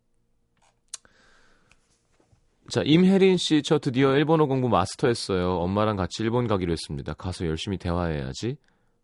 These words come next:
일본어를 마스터하셨다고요? 이런 말을 함부로 할 수 있는 건가? 아, 일본어를 정말 마스터하셨어요, 임혜린 씨? 어. 그러니까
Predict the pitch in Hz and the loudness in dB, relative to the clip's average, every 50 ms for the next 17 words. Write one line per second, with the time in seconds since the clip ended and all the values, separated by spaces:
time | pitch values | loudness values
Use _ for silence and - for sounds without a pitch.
0 | _ _ _ _ _ _ _ _ _ _ - 135 151 165 165 180 170 160 143 120 | _ _ _ _ _ _ _ _ _ _ -4 -4 -2 -2 0 0 0 0 0 0
1 | 80 76 71 73 - - - - 170 160 135 117 95 - - 71 65 73 82 107 | -2 -4 -6 -4 -6 -6 -4 -4 -2 -2 -2 -4 -6 -8 -10 -10 -6 -6 -6 -6
2 | 143 151 _ _ 104 92 90 98 95 92 90 82 80 87 87 104 165 185 170 175 | -6 -10 _ _ -12 -8 -6 -6 -4 -4 -4 -4 -4 -4 -4 -2 -2 -2 0 2
3 | 170 151 139 - - 90 82 80 80 71 64 62 - 110 143 175 _ _ _ _ | 2 2 2 0 -2 -4 -4 -4 -6 -8 -8 -6 -6 -6 -6 -8 _ _ _ _
4 | _ _ _ _ _ _ _ _ _ _ _ _ _ _ _ _ _ _ _ _ | _ _ _ _ _ _ _ _ _ _ _ _ _ _ _ _ _ _ _ _
5 | _ _ _ _ - - - - - - 147 165 170 175 180 170 165 160 151 143 | _ _ _ _ -14 -14 -14 -14 -6 -2 -2 0 2 2 2 2 2 2 0 0
6 | 139 139 123 104 - - _ - 107 110 113 90 135 - - - - 170 143 107 | 0 0 -2 -4 -6 -10 _ -6 -4 -4 -4 -4 -6 -8 -10 -4 -2 0 0 0
7 | 101 90 - - 85 78 82 101 104 98 85 71 - - - 95 131 165 - _ | -2 -6 -8 -8 -6 -4 -2 -2 -2 -2 -4 -6 -8 -6 -4 -4 -4 -4 -8 _
8 | _ _ _ _ _ _ _ - 73 64 64 65 67 65 - - - 80 _ _ | _ _ _ _ _ _ _ -18 -16 -16 -14 -16 -16 -18 -20 -20 -20 -20 _ _
9 | _ _ _ _ _ _ _ _ - 127 131 147 | _ _ _ _ _ _ _ _ -4 -2 -2 -2